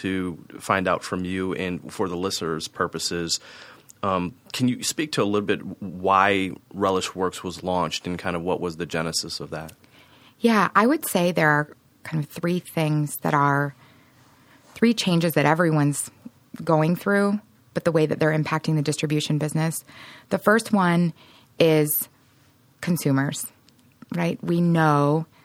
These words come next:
Speaker 2: that we have expectations for our food products that are in different ways than we ever have before. So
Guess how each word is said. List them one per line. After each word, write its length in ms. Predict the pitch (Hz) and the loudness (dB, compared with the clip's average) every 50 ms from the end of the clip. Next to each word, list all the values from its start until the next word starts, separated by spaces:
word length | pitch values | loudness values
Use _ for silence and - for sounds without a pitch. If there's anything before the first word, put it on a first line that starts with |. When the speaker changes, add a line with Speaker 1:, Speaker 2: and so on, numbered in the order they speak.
| _ _ - | _ _ 0
Speaker 2:
that 480 | 156 147 143 143 147 - - - - - _ - _ _ _ _ _ _ _ _ _ - | 2 4 4 4 2 0 -2 -8 -14 -14 _ -20 _ _ _ _ _ _ _ _ _ -4
we 120 | 180 165 | -2 -2
have 220 | 143 170 170 156 | 0 0 2 2
expectations 880 | - - - - - - 170 - - - 156 147 - - 156 151 151 147 | 2 2 0 0 -2 -4 -4 -4 -2 -2 -2 -2 0 0 0 0 -2 -2
for 320 | - - 160 156 143 143 - - | -4 -4 -2 0 0 2 2 2
our 120 | 151 147 | 2 2
food 420 | - - - - 160 156 151 147 | 0 -4 -6 -4 -2 -2 -2 -4
products 640 | - - 139 135 139 160 180 - - - - - - _ _ _ _ _ _ _ _ - - - - | -4 -2 0 0 0 0 -2 -4 -8 -12 -12 -12 -12 _ _ _ _ _ _ _ _ -16 -16 -10 -4
that 120 | - 160 - | -2 0 0
are 140 | 78 - - - - - - - - - - | 0 -2 -4 -8 -18 -16 -14 -14 -14 -8 -2
in 200 | - 170 160 147 | 0 0 0 2
different 300 | - 160 - 160 147 151 | 0 0 0 0 0 0
ways 180 | 147 143 139 | 0 0 0
than 80 | 151 147 | 0 -2
we 80 | 143 139 | -2 -2
ever 200 | - 143 143 139 | -2 -2 -2 -4
have 200 | 139 139 - - | -4 -6 -6 -6
before. 380 | - - - - - 127 117 - | -8 -10 -6 -4 -2 -2 -2 -2
So 420 | - - 175 170 156 147 143 - | -2 -2 0 0 2 2 0 -2